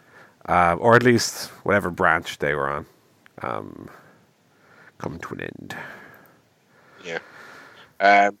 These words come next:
Speaker 2: they, Viceland just this week showed a trailer for a pro wrestling,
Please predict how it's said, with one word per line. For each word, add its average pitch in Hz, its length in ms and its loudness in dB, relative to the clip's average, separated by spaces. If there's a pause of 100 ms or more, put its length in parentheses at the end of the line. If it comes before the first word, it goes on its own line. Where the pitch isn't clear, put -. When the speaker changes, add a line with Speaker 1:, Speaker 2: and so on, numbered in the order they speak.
(120)
Speaker 2:
they, 131 180 6
Viceland 147 520 4
just - 260 -2
this - 280 -2 (120)
week 110 280 -2
showed - 380 2
a 104 40 0
trailer 107 340 4
for 101 140 -2
a 95 80 2
pro 110 160 2
wrestling, 85 540 0